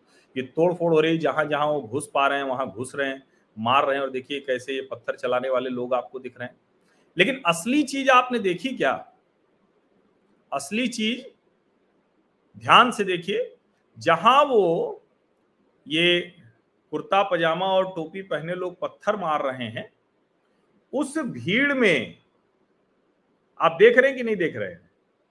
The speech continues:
उस भीड़ में बीच में एक ठेला है और उस ठेले पर भी पत्थर रखे हुए हैं। आप जरा सोचिए,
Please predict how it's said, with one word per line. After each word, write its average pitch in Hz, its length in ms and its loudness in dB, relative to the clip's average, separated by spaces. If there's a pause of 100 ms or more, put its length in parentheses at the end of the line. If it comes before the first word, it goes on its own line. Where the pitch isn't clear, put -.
(320)
उस 180 220 -10
भीड़ 202 440 -2
में 277 300 4
बीच 262 420 -2
में 269 140 -4
एक 269 240 4 (160)
ठेला 226 520 8
है 135 340 2 (1800)
और 190 160 4
उस 220 160 -4 (100)
ठेले 214 420 2
पर 277 220 2
भी 247 120 0
पत्थर 233 420 -4
रखे 180 320 -4
हुए 123 140 -4
हैं। 95 180 -16 (1800)
आप 180 180 2
जरा 214 180 4
सोचिए, 190 600 -6